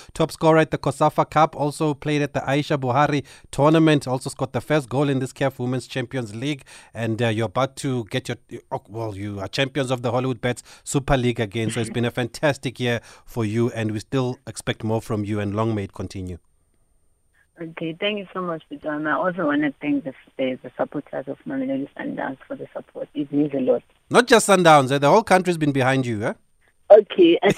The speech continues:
Speaker 2: least <laughs> the, the whole South Africa there. <laughs> Eh, yeah.
Speaker 1: Wonderful. Thank you. Keep well, Melinda.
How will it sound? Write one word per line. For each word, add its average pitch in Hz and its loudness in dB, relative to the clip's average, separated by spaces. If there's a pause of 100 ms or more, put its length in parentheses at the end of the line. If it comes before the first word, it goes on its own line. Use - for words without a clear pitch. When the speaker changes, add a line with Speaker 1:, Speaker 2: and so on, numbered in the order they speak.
Speaker 2:
least 214 4
<laughs> - -
the, 254 10
the 247 12
whole 269 12
South 240 8
Africa 202 0
there. 202 4 (140)
<laughs> - 4
Eh, 147 -4
yeah. 117 -10 (200)
Speaker 1:
Wonderful. 123 0
Thank 175 4
you. 170 6
Keep 185 -2
well, 147 6
Melinda. 117 -2